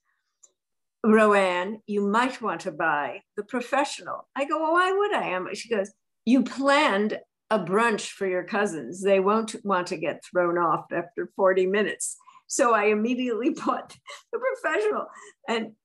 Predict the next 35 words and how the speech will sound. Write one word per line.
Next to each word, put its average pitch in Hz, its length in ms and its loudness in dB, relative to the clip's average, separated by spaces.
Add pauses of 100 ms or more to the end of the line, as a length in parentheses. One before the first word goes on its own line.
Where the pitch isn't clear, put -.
(140)
'cause 240 220 2
we 226 140 2
were 220 100 4
laughing, 214 380 2
going, 190 200 2
"Yeah, 196 200 -2
with 185 240 -4
my 196 260 -4
family, 185 560 -4 (140)
we 214 120 -2
wouldn't 233 240 0
even 208 140 2
get 208 200 -2
through 202 120 -6
the 190 160 -2
introductions 170 880 -2
and, 139 260 -8
you 190 160 2
know, 160 340 0 (160)
catching 175 380 -2
up - 140 -10
in 175 60 -10
forty 175 260 0
minutes." 156 280 -4 (340)
But 240 100 -6
then 311 180 4
I 302 80 4
decided 226 720 2 (400)
my 190 580 2 (920)
grammar 294 300 2
school 202 280 -2
girlfriends 160 560 -6
should 160 140 -8
get - 200 -4
together, 160 520 -2